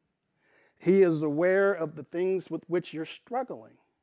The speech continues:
He understands those things that have you frightened and fearful,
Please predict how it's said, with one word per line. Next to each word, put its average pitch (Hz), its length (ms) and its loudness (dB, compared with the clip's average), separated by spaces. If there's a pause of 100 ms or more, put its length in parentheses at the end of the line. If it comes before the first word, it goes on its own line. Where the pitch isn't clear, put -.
(2000)
He 190 240 -2
understands 196 680 -2
those 175 260 -8
things 185 540 -4
that 151 140 -10
have 160 200 -8
you 135 140 -8
frightened 185 640 -2 (300)
and 143 320 -8
fearful, 185 840 -2